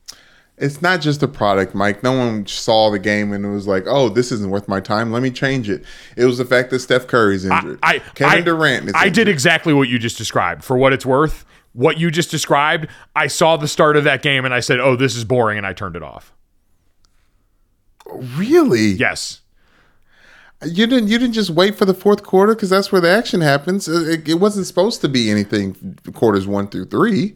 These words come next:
Speaker 2: No, like, I can stomach when someone tells me a T V series has a slow first season, but then season two picks up. If you tell me the first three seasons are slow, but season four is a real banger and then it's over,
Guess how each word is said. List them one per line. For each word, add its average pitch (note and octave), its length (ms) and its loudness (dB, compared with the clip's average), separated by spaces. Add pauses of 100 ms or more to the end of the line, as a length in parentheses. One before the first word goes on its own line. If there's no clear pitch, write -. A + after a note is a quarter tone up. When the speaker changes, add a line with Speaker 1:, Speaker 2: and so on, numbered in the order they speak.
(120)
Speaker 2:
No, B3 240 4
like, A3+ 260 2
I A3 140 -2
can C4 180 -4
stomach A3 380 -2
when G3 100 -2
someone F3+ 320 0
tells D#3+ 280 2
me E3+ 100 -2
a D3+ 80 2
T D3+ 200 -4
V D3 200 -2
series D#3 420 0
has D3+ 160 -2
a B2+ 60 -10
slow D3 320 0
first C3+ 380 -2
season, F3+ 440 -2
but D3+ 160 0
then D#3 160 0
season D#3 400 -4
two D#3 240 -2
picks - 300 -2
up. G#3+ 240 2 (240)
If C#3 160 0
you F#3+ 100 0
tell G#3 220 -2
me G#3+ 100 -4
the F#3+ 140 -2
first F#3+ 340 -2
three D#3 300 -2
seasons G3+ 500 -4
are G#3+ 120 2
slow, G#3 420 2
but D3+ 180 -2
season F#3 400 -4
four G3 320 2
is E3 80 0
a C#3+ 80 0
real F3 340 2
banger F#3+ 480 2
and C#3 140 2
then D#3 80 2
it's C#3+ 160 0
over, G3+ 420 2